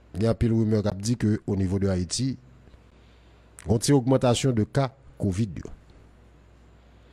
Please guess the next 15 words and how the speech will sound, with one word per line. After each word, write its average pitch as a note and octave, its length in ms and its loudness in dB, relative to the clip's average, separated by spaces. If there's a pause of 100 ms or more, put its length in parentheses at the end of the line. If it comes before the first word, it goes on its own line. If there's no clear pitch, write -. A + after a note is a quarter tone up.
(320)
C'est-à-dire G2+ 260 -4
que A2+ 80 0
les A2 100 4
précautions B2+ 520 2
sont A2 220 0
encore G2 240 0
d'usage. E2+ 760 -6 (1040)
Il G#2 80 -2
est A2+ 100 -4
clair C3+ 280 4
que C3 100 4
une A#2 100 2
balance A2+ 320 4
zone G2+ 340 0
enragée, G#2 600 0